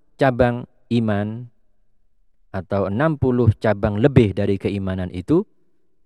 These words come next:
bisa diketahui dengan mengikuti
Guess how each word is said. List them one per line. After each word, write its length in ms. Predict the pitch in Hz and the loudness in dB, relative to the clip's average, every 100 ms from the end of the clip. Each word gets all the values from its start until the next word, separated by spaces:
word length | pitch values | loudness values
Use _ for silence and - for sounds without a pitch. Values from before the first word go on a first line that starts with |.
| _ | _
bisa 460 | - 107 101 - 107 | -8 -6 -4 0 0
diketahui 720 | 98 92 98 101 101 110 120 | -2 -6 -4 -2 0 2 2
dengan 400 | 98 95 127 156 170 _ _ _ _ _ _ _ _ | 0 -2 -4 -6 -12 _ _ _ _ _ _ _ _
mengikuti 1400 | - 104 107 104 101 98 104 123 104 - 135 131 123 127 | -12 -8 -6 -6 -6 -10 -14 -12 -6 -2 0 0 -2 -4